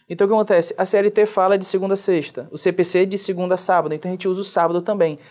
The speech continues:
Muitas vezes acontece da pessoa dizer, "Poxa, o empresário só tá lá no sábado, como é que eu vou conseguir esse mandado no sábado?"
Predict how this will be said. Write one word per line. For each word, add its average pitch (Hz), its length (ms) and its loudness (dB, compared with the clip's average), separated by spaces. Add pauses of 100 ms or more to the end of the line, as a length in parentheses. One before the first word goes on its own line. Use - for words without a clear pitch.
(140)
Muitas 196 300 0
vezes 202 120 0
acontece 202 520 0
da 196 80 2
pessoa 202 260 2
dizer, 185 280 0
"Poxa, 214 320 0 (260)
o 196 80 0
empresário 202 500 2
só 208 140 -2
tá 196 140 0
lá 202 120 4
no 233 120 0
sábado, 175 440 0
como 196 200 -2
é - 20 -2
que 220 80 -4
eu 240 60 0
vou 262 100 2
conseguir 262 380 0
esse 226 160 0
mandado 208 360 0
no 202 80 -4
sábado?" 165 440 0